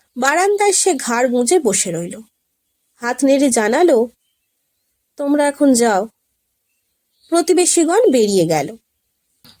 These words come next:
হিত সাধকগণের অগ্রণী নধর চৌধুরী বলে গেল, "আর যেন চেঁচামেচি শুনি নে।"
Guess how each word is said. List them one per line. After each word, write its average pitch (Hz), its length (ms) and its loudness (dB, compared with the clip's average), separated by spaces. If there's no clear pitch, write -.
হিত 320 160 -2
সাধকগণের 381 800 2
অগ্রণী 277 540 2
নধর 233 380 2
চৌধুরী 302 480 2
বলে 220 340 0
গেল, 247 320 0
"আর 254 200 -2
যেন 330 240 2
চেঁচামেচি 320 540 2
শুনি 311 320 2
নে।" 233 200 0